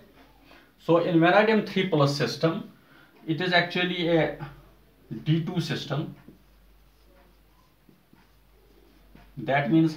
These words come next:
N is equal to two and S is equal to one.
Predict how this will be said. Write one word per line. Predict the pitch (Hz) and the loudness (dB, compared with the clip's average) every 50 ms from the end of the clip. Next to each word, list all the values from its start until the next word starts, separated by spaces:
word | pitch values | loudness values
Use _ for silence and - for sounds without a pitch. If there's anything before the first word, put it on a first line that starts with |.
| - | 2
N | 151 165 185 202 208 202 | 4 4 6 4 4 0
is | 190 165 165 | -2 -4 -6
equal | 151 - 151 143 143 143 143 | -2 0 2 2 2 2 0
to | - - - - | -4 -8 -10 -8
two | - 175 202 - - - - - _ _ _ _ _ _ _ _ _ _ _ _ _ _ _ _ _ _ _ - | -4 -4 -4 -4 -6 -10 -20 -20 _ _ _ _ _ _ _ _ _ _ _ _ _ _ _ _ _ _ _ -2
and | - 131 135 135 135 - 139 | 2 2 4 4 2 -2 0
S | 147 175 196 185 - | 2 2 2 2 0
is | 190 170 165 | -4 -4 -2
equal | 160 160 151 143 | 0 0 0 2
to | - | 0
one. | 139 120 117 104 101 - - - | 0 2 2 2 2 -2 -6 -12